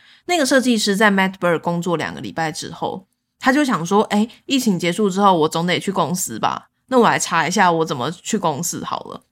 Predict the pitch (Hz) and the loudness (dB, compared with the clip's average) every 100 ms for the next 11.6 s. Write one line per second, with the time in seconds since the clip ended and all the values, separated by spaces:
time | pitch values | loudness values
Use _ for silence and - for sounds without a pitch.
0 | _ - 311 302 254 226 208 151 147 175 | _ -2 0 2 2 0 2 2 0 -2
1 | 175 175 156 - 190 87 - - - _ | -2 -2 -2 -2 -6 -8 -12 -14 -16 _
2 | _ _ _ _ 254 220 185 - 247 240 | _ _ _ _ 4 4 -2 -2 4 4
3 | 214 214 185 117 - 220 135 117 92 52 | 4 2 4 2 2 0 2 0 0 -2
4 | - _ _ _ _ _ 349 320 302 302 | -8 _ _ _ _ _ 0 2 2 4
5 | 302 294 190 180 185 226 214 - 202 _ | 4 6 4 2 0 0 0 -4 -10 _
6 | _ _ _ _ 220 214 196 175 180 - | _ _ _ _ 2 4 4 2 0 -2
7 | 156 147 190 - _ - 311 262 208 214 | -4 -6 -8 -12 _ -2 4 4 4 4
8 | 185 196 247 220 175 - - - 240 233 | 6 6 4 4 0 -4 -18 4 4 6
9 | 240 214 214 196 196 196 190 214 180 165 | 4 6 6 4 4 2 2 2 2 2
10 | 233 196 190 120 165 185 170 190 185 185 | 2 0 4 2 2 -2 0 0 0 -2
11 | 175 196 196 175 143 | 0 0 0 -2 -2